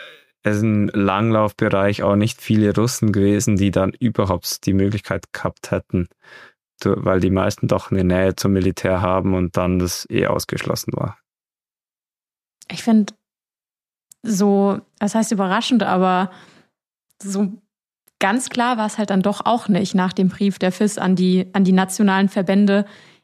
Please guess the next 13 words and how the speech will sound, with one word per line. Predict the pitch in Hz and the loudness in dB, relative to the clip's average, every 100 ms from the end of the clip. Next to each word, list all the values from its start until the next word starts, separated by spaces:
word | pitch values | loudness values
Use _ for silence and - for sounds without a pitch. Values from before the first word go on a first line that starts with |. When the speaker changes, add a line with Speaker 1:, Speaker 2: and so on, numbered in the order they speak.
| _ | _
Speaker 2:
in | 202 190 | 0 2
dem | 196 190 190 185 - - _ _ _ _ _ - | 4 4 4 2 -2 -12 _ _ _ _ _ -12
die | 190 | -2
fis | 226 220 | -2 0
ja | 180 | 0
doch | 175 208 - | 0 0 0
ein | 196 196 - _ - | 0 0 -2 _ -6
Comeback | - 208 202 202 | 0 2 2 0
russischer | 208 208 202 196 | -2 0 0 0
Athleten | 190 196 196 | 2 0 0
eigentlich | - 208 - | 0 0 0
befürwortet | 196 254 233 180 - 185 | 0 2 4 4 0 -2
hat. | - - | -4 -6